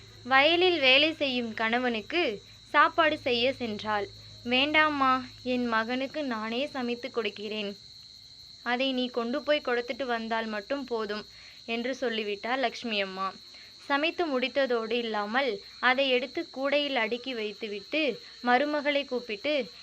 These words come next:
"எடுத்துட்டு போமா" என்றாள். "இதனை இடையில் எங்கும் இறக்கக்கூடாது.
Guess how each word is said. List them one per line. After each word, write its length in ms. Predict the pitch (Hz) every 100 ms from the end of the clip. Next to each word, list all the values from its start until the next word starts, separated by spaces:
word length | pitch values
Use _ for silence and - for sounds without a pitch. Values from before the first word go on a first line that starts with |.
| -
"எடுத்துட்டு 400 | 226 247 302 302
போமா" 540 | 247 247 240 233 240 233
என்றாள். 560 | 220 214 202 214 196 - - - - - -
"இதனை 480 | 277 302 294 277 254
இடையில் 360 | 262 339 359
எங்கும் 400 | 302 247 269 311
இறக்கக்கூடாது. 920 | 254 233 254 294 247 233 214 202 185